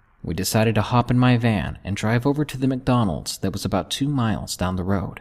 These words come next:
It had been raining that night just before we left, so the empty streets had that creepy, wet glimmer from the street lamps. It was already an eerie scene. The van's air conditioner hadn't worked for months either,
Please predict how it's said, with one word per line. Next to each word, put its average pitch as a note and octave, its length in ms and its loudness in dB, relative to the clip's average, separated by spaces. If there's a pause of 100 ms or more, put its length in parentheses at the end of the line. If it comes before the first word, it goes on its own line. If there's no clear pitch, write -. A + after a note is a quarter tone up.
(920)
It G2+ 100 -2
had C3+ 100 2
been D#3+ 180 2
raining C#3 380 4
that D#2 180 -2
night D#2 300 -6
just - 300 -4
before G#2 280 0
we F#2+ 120 -2
left, F#2 420 -4 (180)
so D#2+ 380 -4
the F#2 200 -2
empty A#2+ 260 0
streets - 540 -2
had G#2+ 160 -2
that - 180 -2
creepy, A#2+ 440 -2
wet - 460 -4
glimmer A2+ 460 0
from G2 220 -2
the G2 60 0
street - 320 -4
lamps. - 440 -10 (420)
It G2 160 -4
was A2 160 0
already B2 460 2
an F2+ 100 -2
eerie F#2+ 300 0
scene. - 480 -2 (480)
The F#2+ 100 -2
van's A2+ 420 2
air B2 140 4
conditioner E2+ 500 -4
hadn't F2 280 -4
worked E2 220 -4
for F2+ 120 -6
months F#2+ 460 -2
either, E2 280 -6